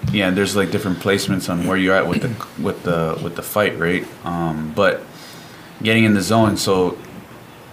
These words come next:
usually, routinely, I like to start warming up an hour before so that I can get a good sweat. Um, before that, too, I'd just be kinda, like, meditating and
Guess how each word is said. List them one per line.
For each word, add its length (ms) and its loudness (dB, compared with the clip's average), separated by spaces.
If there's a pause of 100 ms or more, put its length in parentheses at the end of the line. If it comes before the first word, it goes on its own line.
(380)
usually, 600 4
routinely, 640 2
I 100 6
like 320 4
to 440 2 (320)
start 280 0
warming 360 2
up 160 -2
an 100 -2
hour 200 0
before 680 0 (520)
so 140 -6
that 60 2
I 40 0
can 160 -4
get 140 0
a 40 0
good 220 -4
sweat. 520 0 (280)
Um, 380 -4
before 380 2
that, 360 2
too, 320 2
I'd 120 0
just 220 -8
be 280 -2 (680)
kinda, 220 4
like, 240 2
meditating 1200 0
and 540 -2